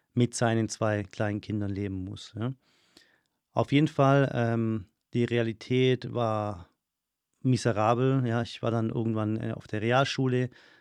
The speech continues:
äh, weil ich's aufs Gimmi nicht geschafft habe. Ich war einer der schlechtesten, wenn nicht sogar der schlechteste. Ich müsste mal meine <laughs> dama-, damaligen Lehrer fragen, ob ich der schlechteste war oder einer der schlechtesten.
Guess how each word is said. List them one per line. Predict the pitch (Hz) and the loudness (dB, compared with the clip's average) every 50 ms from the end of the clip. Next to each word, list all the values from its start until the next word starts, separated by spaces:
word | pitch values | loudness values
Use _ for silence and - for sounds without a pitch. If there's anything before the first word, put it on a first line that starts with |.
| _ _ - | _ _ -4
äh, | 117 110 107 | -4 -2 0
weil | 107 110 107 | 0 -2 -2
ich's | - - | -2 -4
aufs | 110 101 - - - | -6 -6 -8 -14 -8
Gimmi | - 120 123 123 120 117 117 | -4 0 0 2 2 0 0
nicht | 117 104 - - | -2 -2 -4 -8
geschafft | - 110 - - 117 113 104 - _ - | -10 -8 -6 -4 -6 -6 -6 -10 _ -6
habe. | 117 113 107 - | -6 -6 -4 -6
Ich | 110 - - - | -10 -12 -10 -10
war | 117 104 104 98 98 98 98 - _ _ _ | -8 -8 -8 -8 -8 -10 -12 -16 _ _ _
einer | - - 127 127 120 | -4 0 0 2 2
der | - 110 | 0 -2
schlechtesten, | - - - 131 139 - - 120 - - - _ - 113 | -4 -2 -2 -2 -2 0 -4 -6 -6 -6 -10 _ -4 -2
wenn | 110 113 | -2 -2
nicht | 110 - | -4 -4
sogar | - 120 - 110 110 107 | -6 -6 -4 -4 -4 -6
der | - _ 123 127 127 | -4 _ 0 0 2
schlechteste. | - - - 110 104 - - 107 - - - 113 117 | 0 -2 -8 -8 -8 -10 -14 -16 -16 -12 -8 -8 -6
Ich | 117 107 - | -6 -8 -10
müsste | 117 110 - _ - | -12 -12 -10 _ -6
mal | 110 107 | -4 -2
meine | 107 107 107 104 104 - - - - | -2 -2 -2 -4 -6 -8 -12 -20 -20
<laughs> | - - _ _ | -20 -20 _ _
dama-, | - - - 151 143 139 143 131 139 - - | 0 6 6 8 10 8 8 8 6 2 0
damaligen | - - 151 147 139 135 131 131 123 127 123 127 117 - - - - - _ | 2 4 6 6 6 6 4 4 2 2 2 0 0 -2 -10 -18 -20 -8 _
Lehrer | 110 127 139 139 131 127 | 8 8 10 10 8 6
fragen, | - - - 120 117 113 120 120 123 | 4 2 0 2 4 4 4 2 0
ob | 120 113 107 | 0 -2 -4
ich | 101 - | -4 0
der | - 120 127 | 0 0 0
schlechteste | - - 117 107 - 117 107 - - 107 | 2 0 -4 -4 -4 -6 -6 -4 -6 -2
war | 101 113 120 120 | 0 2 2 2
oder | 113 113 113 - | 2 0 0 0
einer | 127 127 120 | 0 0 0
der | 104 107 | -2 -4
schlechtesten. | - - 117 113 104 - 120 110 - - 120 117 - | -4 -2 -4 -4 -4 -4 -8 -8 -6 -6 -8 -8 -8